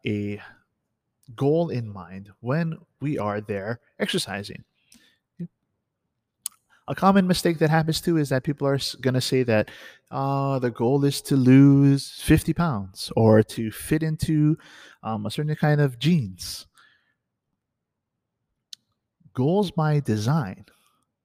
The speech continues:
are a type of planning tool. Okay? So not only do you need to know the end in mind or to know the result or to know what you want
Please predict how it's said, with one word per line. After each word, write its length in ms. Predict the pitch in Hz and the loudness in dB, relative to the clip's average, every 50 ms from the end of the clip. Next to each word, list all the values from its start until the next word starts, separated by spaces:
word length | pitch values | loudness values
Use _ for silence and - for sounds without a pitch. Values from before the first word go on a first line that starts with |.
| _ _ _ _ _ _ _ _ _ _ _ _ _ _ _ _ _ _ _ _ _ _ _ _ _ _ _ _ | _ _ _ _ _ _ _ _ _ _ _ _ _ _ _ _ _ _ _ _ _ _ _ _ _ _ _ _
are 140 | - 123 113 | -8 -6 -4
a 120 | 110 107 104 | -4 -4 -6
type 300 | - - - 113 - - | -4 -2 -2 -2 -2 -4
of 120 | 117 _ | -14 _
planning 400 | - - 117 120 131 135 123 110 | -14 -10 -6 -4 -4 -2 -2 -4
tool. 400 | 101 - - - 127 110 - - _ _ _ _ _ _ - - _ _ _ _ | -6 -8 -8 -8 -8 -8 -10 -14 _ _ _ _ _ _ -20 -20 _ _ _ _
Okay? 160 | _ - 190 - _ _ _ _ _ | _ -18 -18 -18 _ _ _ _ _
So 160 | - - - | -14 -12 -10
not 260 | 107 110 151 220 269 - | -8 -6 -6 -6 -6 -2
only 300 | - 202 220 226 202 175 | -2 -2 0 0 0 0
do 100 | 143 139 | 0 0
you 200 | 135 135 135 135 | 2 2 2 2
need 340 | 135 147 160 160 160 160 - _ - _ _ _ _ - | 2 2 2 2 0 -2 -8 _ -20 _ _ _ _ -4
to 120 | - 139 | -2 0
know 340 | 131 127 127 139 160 190 190 | 0 2 2 4 4 4 4
the 260 | 165 160 147 - 87 | 4 4 2 2 2
end 260 | 110 147 196 214 208 | 2 2 2 2 2
in 160 | 190 139 110 | -2 -2 -2
mind 360 | 104 98 98 101 104 107 110 110 | -4 -6 -4 -4 -4 -4 -4 -6
or 100 | 113 113 | -8 -8
to 200 | - - 120 113 | -10 -8 -8 -6
know 500 | 113 120 139 156 160 151 143 143 143 131 | -4 -2 -2 -2 -2 -2 0 0 -2 0
the 160 | - 110 104 | 0 0 2
result 600 | 107 107 107 104 - 131 139 151 160 160 - - 110 | 2 2 0 0 2 2 4 4 4 2 -2 -8 -8
or 100 | 110 107 | -8 -8
to 180 | - - - | -8 -10 -8
know 540 | 110 110 113 117 123 127 127 123 123 127 - _ _ _ _ _ _ _ _ _ | -6 -4 -4 -4 -4 -4 -4 -4 -6 -8 -10 _ _ _ _ _ _ _ _ _
what 200 | - 120 - 110 | -4 -4 -4 -4
you 120 | 113 107 101 | -6 -10 -8
want 420 | 113 165 233 226 156 127 131 | -8 -6 -4 -4 -2 -4 -4